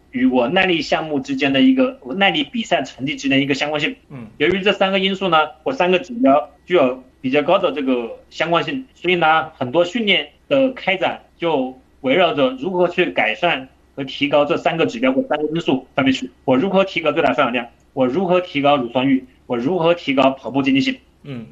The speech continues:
Speaker 1: 而如果再，再往下进一步分解，那如何提高最大摄氧量？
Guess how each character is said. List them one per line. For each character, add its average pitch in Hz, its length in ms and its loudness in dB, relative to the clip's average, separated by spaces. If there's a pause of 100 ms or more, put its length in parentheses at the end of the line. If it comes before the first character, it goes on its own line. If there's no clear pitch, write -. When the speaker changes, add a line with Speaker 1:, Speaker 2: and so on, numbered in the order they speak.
(140)
Speaker 1:
而 170 200 2
如 202 80 -4
果 190 100 2
再， 196 200 2
再 233 200 2
往 - 160 0
下 175 140 0
进 196 160 -2
一 - 20 2
步 165 160 -2
分 196 180 0
解， - 260 -2 (260)
那 180 360 0
如 220 120 -2
何 214 120 4
提 185 200 -2
高 185 100 4
最 190 140 0
大 156 100 4
摄 160 140 0
氧 127 120 0
量？ 131 180 -2